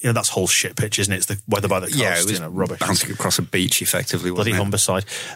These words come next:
Speaker 1: Yeah, so it just, he just laid it back across.
Speaker 2: It's a rugby pitch.
Speaker 1: And he's like, "Either one of you two can have this, 'cause we're so good, I'll line this up for not just one striker, but two."
Speaker 2: And you were both in the corner a minute ago, so you deserve to score.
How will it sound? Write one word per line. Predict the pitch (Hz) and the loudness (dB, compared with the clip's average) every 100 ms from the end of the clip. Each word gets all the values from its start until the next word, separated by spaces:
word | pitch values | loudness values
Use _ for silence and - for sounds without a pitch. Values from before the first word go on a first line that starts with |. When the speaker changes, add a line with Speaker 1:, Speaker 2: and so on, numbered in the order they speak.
| - | -4
Speaker 1:
Yeah, | - 107 | -2 -2
so | - - | 0 0
it | 120 | 0
just, | 117 - - | 0 0 0
he | |
just | 117 107 123 | 0 2 2
laid | 120 120 | 2 0
it | - | 0
back | 131 113 | 0 -2
across. | 117 131 135 | -2 0 2
Speaker 2:
It's | 151 | 2
a | 165 | 0
rugby | 143 - | -2 -6
pitch. | - - - - - - | -2 -2 0 -2 -4 -2
Speaker 1:
And | 160 | 2
he's | 151 | 2
like, | 156 156 _ _ _ | 2 0 _ _ _
"Either | 226 226 196 | 0 2 2
one | 175 | 2
of | 135 | 4
you | 120 110 | 2 2
two | 117 | 2
can | 107 117 | 0 0
have | 107 | 0
this, | 127 160 - | 2 2 0
'cause | - 139 | 0 2
we're | 120 | 2
so | - 190 147 | 4 2 2
good, | 120 123 - - - | 2 2 0 -6 -2
I'll | 120 | 2
line | 120 127 | 4 4
this | 120 | 2
up | 123 | 2
for | 135 | 2
not | 147 - | 2 2
just | 160 139 | 2 2
one | 127 | 2
striker, | 110 - 104 - | 2 2 2 0
but | 110 110 | -2 -2
two." | - 95 87 - | 0 0 0 0
Speaker 2:
And | 120 | 2
you | 135 | 4
were | 139 | 4
both | 160 151 156 | 4 2 4
in | 147 | 2
the | |
corner | 135 156 117 | 4 2 4
a | 92 | 4
minute | 104 104 98 | 2 2 2
ago, | 113 117 | 2 2
so | - | 2
you | 135 | 2
deserve | 123 117 123 104 | 4 2 2 2
to | - | 0
score. | - 92 82 | 0 2 0